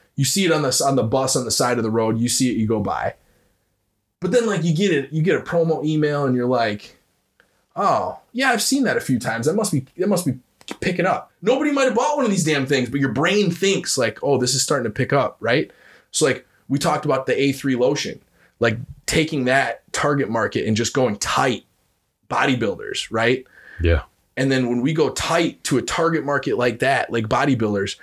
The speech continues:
Speaker 1: we can put that in front of those people because they all read the same magazine.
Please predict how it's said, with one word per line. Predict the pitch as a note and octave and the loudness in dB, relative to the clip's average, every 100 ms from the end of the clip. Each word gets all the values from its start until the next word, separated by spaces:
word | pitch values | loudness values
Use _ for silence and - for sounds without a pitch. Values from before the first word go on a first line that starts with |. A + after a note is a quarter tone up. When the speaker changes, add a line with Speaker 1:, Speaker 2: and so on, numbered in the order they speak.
| - - | -18 -6
Speaker 1:
we | D3 | -2
can | F#3+ F3 | -2 0
put | G#3 | 2
that | G3 E3 | 2 0
in | |
front | - G#3 | 0 0
of | F3 | 0
those | C3+ | 0
people | D#3 A2+ | -2 0
because | B2 D3+ C3+ | 0 -2 0
they | D#3 | 0
all | - F3 G#3+ G#3+ | 0 2 2 2
read | F3+ F#3+ E3+ | 0 -2 0
the | |
same | E3 E3 E3 | 0 2 2
magazine. | C3 A#2 A#2+ A2 A2 | 0 0 -2 -2 -2